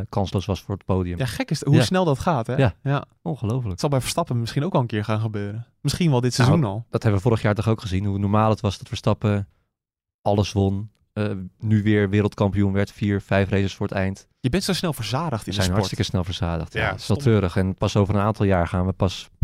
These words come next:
Speaker 1: zien hoe bijzonder dat was.
Speaker 2: Ja.
Speaker 1: Denk ik. Alhoewel, we dat hebben we vaak benadrukt in deze podcast ook.
Speaker 2: Ja,
Speaker 1: Dat
Speaker 2: dat
Speaker 1: het natuurlijk heel bijzonder is.
Speaker 2: dat is wel leuk dat we echt in een mooie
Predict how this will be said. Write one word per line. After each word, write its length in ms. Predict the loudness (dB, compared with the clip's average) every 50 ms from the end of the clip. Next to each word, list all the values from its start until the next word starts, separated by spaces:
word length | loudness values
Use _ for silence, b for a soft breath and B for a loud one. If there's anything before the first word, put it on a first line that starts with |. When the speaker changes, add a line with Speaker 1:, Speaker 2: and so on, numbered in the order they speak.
| -2 -2 -4 -10
Speaker 1:
zien 420 | -6 -2 0 0 0 0 -2 -6 -10 _ _ _
hoe 120 | -4 -2 2
bijzonder 320 | 2 4 4 4 2 2
dat 120 | 0 -2 -2
was. 320 | -2 -4 -4 -6 -12 _ _ _ _ -6
Speaker 2:
Ja. 240 | -2 -2 0 0 0 0
Speaker 1:
Denk 200 | 0 0 0 0
ik. 180 | -4 -6 -8 _ _ _ _ _ -4
Alhoewel, 340 | -2 0 2 2 0 0 -2
we 60 | -2
dat 180 | -6 -6 -6
hebben 240 | -6 -6 -6 -6 -6
we 80 | -8 -8
vaak 260 | -6 -4 -4 -4 -2
benadrukt 380 | -2 0 2 2 2 0 0 0
in 60 | 0
deze 180 | 0 0 -2
podcast 360 | -2 -6 -6 -4 -6 -6 -6 -6
ook. 120 | -8 -10 -12 _ _ _ _ _ _ _ _ _ _ -8
Speaker 2:
Ja, 100 | -4 -4
Speaker 1:
Dat 100 | 0 2
Speaker 2:
dat 100 | 4 2
Speaker 1:
het 100 | 2 2
natuurlijk 280 | 0 -2 -2 -2 -2
heel 100 | -4 -4
bijzonder 340 | -4 -2 -4 -4 -4 -4 -6
is. 120 | -8 -10 -14 -20 _
Speaker 2:
dat 260 | _ _ _ _ _
is 80 | -4 -2
wel 80 | 0
leuk 140 | 0 0 0
dat 80 | -2 -4
we 60 | -4
echt 140 | -6 -6 -6
in 80 | -6
een 100 | -4 -2
mooie 340 | -2 0 0 0 0 -2 -4